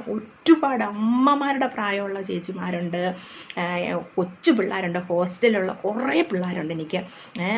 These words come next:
അവർ എണ്ണ കൊണ്ടുപോയവർ പിന്നെയും പിന്നെയും ഓയിൽ കൊണ്ടുപോകുന്നുണ്ട്, അവർ വൈകുന്നേരമാണ് മുഖത്തിടുന്നത്. അങ്ങനെ ഒരുപാട് അവരൊക്കെ പറഞ്ഞ, "ചേച്ചി, never mind, never mind" എന്ന് പറയുന്നുണ്ട്. പക്ഷേ എങ്കിലും എനിക്കത് കണ്ടിട്ട് എനിക്ക് പറയാതിരിക്കാൻ പറ്റില്ല. കാരണം ഞാൻ ഒരു സമയം പോലും വെറുതെ ഇരിക്കാതെ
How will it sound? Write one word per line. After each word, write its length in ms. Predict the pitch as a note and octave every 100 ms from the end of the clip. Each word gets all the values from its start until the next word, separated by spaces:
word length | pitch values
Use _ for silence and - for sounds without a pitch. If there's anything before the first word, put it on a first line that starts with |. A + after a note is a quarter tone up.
| G3+
അവർ 180 | E3 E3+ G3+ F#3+
എണ്ണ 100 | F3+ G3 G3
കൊണ്ടുപോയവർ 420 | F3+ F#3+ F#3 G#3+ A3+
പിന്നെയും 260 | F#3 F3+ F#3+
പിന്നെയും 280 | F#3+ G3 F#3+
ഓയിൽ 180 | F3+ F#3 F#3+
കൊണ്ടുപോകുന്നുണ്ട്, 500 | F#3 F#3 F#3 G3 A3 G#3
അവർ 100 | G#3+ F#3
വൈകുന്നേരമാണ് 640 | F#3 B3 C#4+ C#4+ G#3 F3+ F3
മുഖത്തിടുന്നത്. 500 | E3 F3 F#3 F#3 A#3
അങ്ങനെ 200 | B3 D#4+ A#3
ഒരുപാട് 360 | G#3 A3 A#3 A3 - - -
അവരൊക്കെ 260 | F#3+ G#3+ A#3+
പറഞ്ഞ, 160 | A#3+ A#3
"ചേച്ചി, 240 | F#3 F#3+ A#3+ A3+
never 180 | F#3 G3+ A3+
mind, 180 | G#3+ G#3+
never 180 | F#3+ F#3+ G3
mind" 160 | F#3+ F#3+
എന്ന് 100 | G3 G3
പറയുന്നുണ്ട്. 380 | F3+ F#3 F3+ F#3
പക്ഷേ 200 | G3 - A#3 A3
എങ്കിലും 320 | A#3+ C4 C#4 C#4+ -
എനിക്കത് 300 | B3 B3+ A3+ A3+
കണ്ടിട്ട് 320 | G3+ G3 A3 G3+
എനിക്ക് 160 | G#3 G#3
പറയാതിരിക്കാൻ 480 | F#3 G#3 A#3 F3+ F#3+
പറ്റില്ല. 220 | F3+ F3+ F3+
കാരണം 300 | F#3+ G3+ C#4+ - - - G#3+
ഞാൻ 200 | G#3+ C4 D#4 - G#3
ഒരു 520 | A3+ B3 C4+ C4 F4 C#4+ C4
സമയം 400 | A#3+ G#3+ A3 B3+ A#3+
പോലും 260 | G#3+ G#3 A3+ G#3
വെറുതെ 280 | F#3 F#3+ A3
ഇരിക്കാതെ 500 | F#3+ F#3 F3 F3 A3+